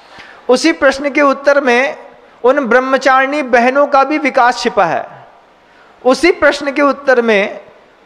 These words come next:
उत्तर पूछने वाली उस कन्या का भी विकास छुपा है। चार संधान एक साथ करना था गुरुदेव को। गुरुदेव ने सबसे पहला सूत्र उसी बच्ची को देख करके कहा,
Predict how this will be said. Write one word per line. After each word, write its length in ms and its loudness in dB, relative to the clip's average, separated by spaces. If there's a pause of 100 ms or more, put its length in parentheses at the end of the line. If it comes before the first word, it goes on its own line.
उत्तर 340 2
पूछने 420 -2
वाली 540 0 (280)
उस 140 0
कन्या 320 0
का 140 2
भी 140 -4
विकास 380 0
छुपा 260 -4
है। 260 -14 (1040)
चार 440 2
संधान 680 0
एक 140 0
साथ 300 0
करना 380 0
था 140 0
गुरुदेव 480 2
को। 500 -2 (680)
गुरुदेव 500 2
ने 340 0 (580)
सबसे 480 0
पहला 500 0
सूत्र 760 0 (480)
उसी 240 0
बच्ची 360 -2
को 140 0
देख 240 2
करके 300 0
कहा, 460 0